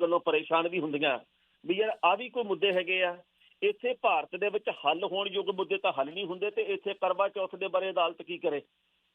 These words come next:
ਦੇਖੋ, ਗੱਲ ਇਹ ਆ ਵੀ ਇੱਕ ਬੰਦੇ ਨੇ ਪਟੀਸ਼ਨ ਪਾਤੀ ਅਦਾਲਤ ਦੇ ਵਿੱਚ, ਉਹਨੇ ਇਹ ਗੱਲ ਕਹੀ ਹੈ ਕਿ ਕਰਵਾ ਚੌਥ ਨੂੰ ਇਹ ਇੱਕ ਭਾਰਤੀ ਪੂਰੇ ਮੁਕੰਮਲ ਤਿਉਹਾਰ ਦੇ ਤੌਰ ਦੇ ਉੱਤੇ ਮਨਾਉਣ ਦਾ ਨਿਰਦੇਸ਼ ਜਾਰੀ ਕੀਤਾ ਜਾਵੇ।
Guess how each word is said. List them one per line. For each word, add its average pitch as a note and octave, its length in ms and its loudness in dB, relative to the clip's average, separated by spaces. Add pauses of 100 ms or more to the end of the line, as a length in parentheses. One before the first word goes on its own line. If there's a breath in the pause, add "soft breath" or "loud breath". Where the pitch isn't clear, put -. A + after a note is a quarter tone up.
(160)
ਦੇਖੋ, G3+ 220 0
ਗੱਲ G#3 220 -4
ਇਹ A#3 220 -2
ਆ D3+ 200 -2 (380)
ਵੀ G#3+ 100 -2
ਇੱਕ A3+ 340 -4
ਬੰਦੇ F#3+ 340 -4
ਨੇ G#3 100 -2
ਪਟੀਸ਼ਨ G3+ 480 -10
ਪਾਤੀ E3+ 340 -2
ਅਦਾਲਤ D3+ 320 0
ਦੇ D#3 120 0
ਵਿੱਚ, D#3 340 -2 (580 soft breath)
ਉਹਨੇ B3 260 -2
ਇਹ C4+ 60 -4
ਗੱਲ G3+ 220 -4
ਕਹੀ G#3 240 -4
ਹੈ A#3+ 60 2
ਕਿ B3 120 -4
ਕਰਵਾ G#3+ 480 0
ਚੌਥ F#3+ 380 -4
ਨੂੰ E3+ 380 -6 (440)
ਇਹ C4 140 -6
ਇੱਕ A#4+ 180 -4
ਭਾਰਤੀ A#3 720 -4
ਪੂਰੇ A#3+ 360 -2
ਮੁਕੰਮਲ G3+ 760 -2 (100)
ਤਿਉਹਾਰ G#3+ 420 0
ਦੇ G3 140 -10
ਤੌਰ F3 280 0
ਦੇ F#3 140 -10
ਉੱਤੇ F#3 200 -10
ਮਨਾਉਣ D#3+ 380 -4
ਦਾ F3+ 120 -2
ਨਿਰਦੇਸ਼ D#3 500 -8
ਜਾਰੀ D3 180 -2
ਕੀਤਾ E3 280 -6
ਜਾਵੇ। F3 300 -4